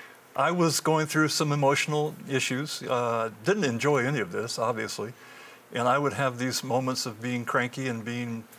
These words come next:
whiny and all of this. And she said, "Barry, you need to read your book."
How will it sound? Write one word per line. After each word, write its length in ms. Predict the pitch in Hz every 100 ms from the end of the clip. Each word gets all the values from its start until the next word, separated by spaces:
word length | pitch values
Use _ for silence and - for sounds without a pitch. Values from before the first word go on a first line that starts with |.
| -
whiny 460 | 117 113 117 120 123
and 280 | 113 110 113
all 220 | 110 110
of 100 | 104
this. 320 | 110 123 - - - - - -
And 100 | 123
she 120 | -
said, 200 | 135 135
"Barry, 260 | 127 147 151
you 80 | 139
need 140 | 143
to 60 | 120
read 200 | 123 110
your 80 | 98
book." 380 | 156 180 -